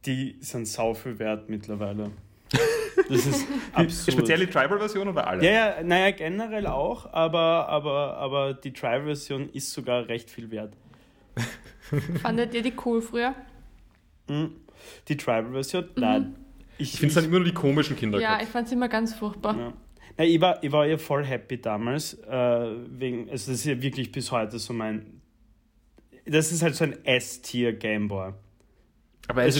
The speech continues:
Speaker 2: scheiße
Speaker 1: wirklich
Speaker 2: in der Hand.
Speaker 1: Ich, ich mag ihn echt sehr gern. Und das war das erste Mal in meinem Leben wirklich so, wo ich so, e-, wirklich so der Erste war, der diesen Gameboy hatte. Weil meine Mama ist halt,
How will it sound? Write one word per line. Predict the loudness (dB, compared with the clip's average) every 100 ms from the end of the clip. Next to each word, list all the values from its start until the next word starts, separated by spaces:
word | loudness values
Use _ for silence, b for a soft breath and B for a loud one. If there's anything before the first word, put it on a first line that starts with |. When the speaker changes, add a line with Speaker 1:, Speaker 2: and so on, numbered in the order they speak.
| 4
Speaker 2:
scheiße |
Speaker 1:
wirklich | 4 2
Speaker 2:
in | 0
der | 0
Hand. | -2 -6 -18 b b b b
Speaker 1:
Ich, | -4 -2 0
ich |
mag | 2 4 4
ihn | 0 -2
echt | -6 -6
sehr | -6 -4
gern. | -2 -4 B B B
Und | 4 6 4 0
das | -2
war | -2
das | -2 -2
erste | 0 0 0 -8 -6
Mal | -2 -2 -2 -4 -8 _ _ _ _ _ _ _ -2
in |
meinem | 0 0 0
Leben | 0 0 0 0
wirklich | -2 -4 -6 -4
so, | -4 -2
wo | -4
ich | -4 -8 -20 _ _
so, | -6 -6 -6 -10
e-, | -10 -10 -10 -4
wirklich | -2 -2 -6
so | -6
der | -6 0
Erste | 2 2 0 -6 0
war, | 0
der | 0 -4
diesen | -6 -6
Gameboy | 2 4 4 2 2
hatte. | 0 0 0 0 0 B B B B B
Weil | 2
meine | 4 2
Mama | 0 0 0 0 -2 -4 -10 -6
ist | -6 -2
halt, | 2 2 0 -8